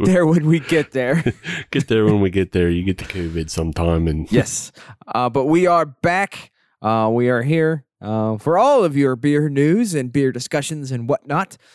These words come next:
Speaker 1: Uh, a-, and like we said, we've taken a couple of weeks off. We are back. And I wanna extend, first and foremost, uh, my thanks to those that reached out to us to make sure everything's okay,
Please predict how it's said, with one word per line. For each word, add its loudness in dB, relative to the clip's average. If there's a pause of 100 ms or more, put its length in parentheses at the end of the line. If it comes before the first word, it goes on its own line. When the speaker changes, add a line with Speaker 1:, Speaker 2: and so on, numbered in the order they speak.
(220)
Speaker 1:
Uh, -2 (400)
a-, 0
and 0
like -2
we -4
said, 0
we've -2
taken -2
a -6
couple -6
of -2
weeks -4
off. 0
We -2
are -2
back. -4 (120)
And -2
I 2
wanna 2 (420)
extend, -2
first -4
and -16
foremost, -2
uh, 2
my -4
thanks -2
to -4
those 2
that 0
reached 0
out -2
to 0
us -4
to -8
make 0
sure -2
everything's -2
okay, 0